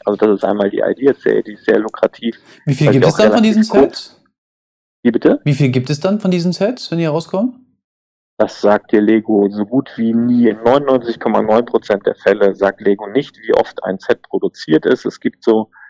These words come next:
Speaker 1: Ausnahmen, wenn's jetzt zum Beispiel mal für eine San Diego Comic Con oder so, gibt's eigentlich jedes Jahr Sets, die nur für diese,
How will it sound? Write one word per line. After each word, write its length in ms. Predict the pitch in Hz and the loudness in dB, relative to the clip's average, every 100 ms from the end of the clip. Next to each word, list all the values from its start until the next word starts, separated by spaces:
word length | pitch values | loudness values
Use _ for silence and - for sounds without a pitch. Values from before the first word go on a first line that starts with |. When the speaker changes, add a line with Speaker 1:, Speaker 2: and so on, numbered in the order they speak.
| _ _ | _ _
Speaker 1:
Ausnahmen, 800 | - 143 156 - 120 123 120 120 | 2 2 2 -2 0 0 0 -2
wenn's 240 | 117 117 - | -4 -6 -8
jetzt 220 | - - | -14 -8
zum 140 | 110 | -2
Beispiel 360 | 110 110 - 110 | 0 0 -4 -4
mal 200 | 107 110 | -2 -2
für 200 | - 110 | -4 -4
eine 240 | 107 110 - - - - | -2 -4 -8 -20 -20 -10
San 220 | - 113 | -6 -4
Diego 260 | 117 120 113 | 0 2 2
Comic 360 | - 135 147 | 0 0 -2
Con 220 | - 123 117 | 0 0 2
oder 180 | 113 107 | 0 0
so, 120 | 113 | -2
gibt's 240 | - - | -4 -4
eigentlich 300 | - 104 110 | -4 -4 -4
jedes 300 | 120 113 - | -2 -4 -2
Jahr 100 | 104 | -2
Sets, 340 | 101 107 - - | -2 -2 -4 -8
die 120 | 113 | -14
nur 280 | 117 123 139 | -6 0 0
für 180 | - 117 | 0 -4
diese, 460 | 113 110 107 104 | -6 -4 0 0